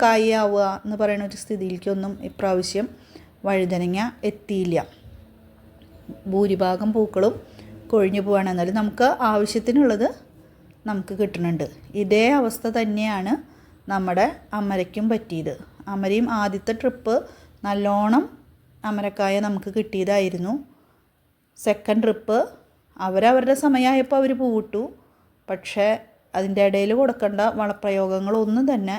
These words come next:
നമുക്ക് ചെയ്യാനായിട്ട് പറ്റിയില്ല. മുൻപത്തെ വീഡിയോയിൽ, വീഡിയോകളിൽ പറഞ്ഞ പോലെ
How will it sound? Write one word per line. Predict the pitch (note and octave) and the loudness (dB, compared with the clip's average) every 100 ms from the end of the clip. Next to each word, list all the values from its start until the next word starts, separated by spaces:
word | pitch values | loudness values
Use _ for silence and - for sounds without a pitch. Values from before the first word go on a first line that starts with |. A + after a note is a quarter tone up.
| - | -8
നമുക്ക് | G3+ F#3+ F3 F#3+ | -10 -8 -10 -10
ചെയ്യാനായിട്ട് | G#3 F#3+ F3+ F#3 F3+ G#3+ - - _ _ _ - | -6 -6 -6 -6 -4 -4 -6 -12 _ _ _ -6
പറ്റിയില്ല. | F#3 - F#3+ F3 E3 F#3 - - _ _ _ _ _ _ _ _ _ _ G#3 | -6 -4 -2 0 0 0 -4 -20 _ _ _ _ _ _ _ _ _ _ -4
മുൻപത്തെ | G#3 G3+ G3+ G3+ A3 | 0 2 0 2 2
വീഡിയോയിൽ, | A#3 G3+ G3+ G3+ A3 A3 G#3 | 2 2 2 2 0 0 0
വീഡിയോകളിൽ | G#3 G3 F#3+ G3 G3 G#3 | 2 2 2 2 2 0
പറഞ്ഞ | G#3 G3 F#3+ | -2 -2 -4
പോലെ | F#3+ F3 F#3+ | -2 0 0